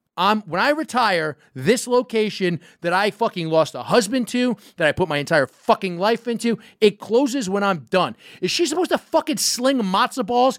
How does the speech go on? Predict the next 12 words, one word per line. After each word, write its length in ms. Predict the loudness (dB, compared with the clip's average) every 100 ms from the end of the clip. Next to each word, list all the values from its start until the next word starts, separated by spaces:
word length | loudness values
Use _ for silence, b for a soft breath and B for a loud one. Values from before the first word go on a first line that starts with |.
| b -2
'cause 140 | -2
some 280 | 2 2 2
asshole 520 | 0 -2 0 2 2 2
wants 180 | -2 -4
to 120 | -4
stretch 420 | -2 2 4 2
it 80 | -2
and 160 | -2
paint 240 | 0 0 0
it 100 | -2
red, 260 | 0 0 0
Mike? 340 | -2 -4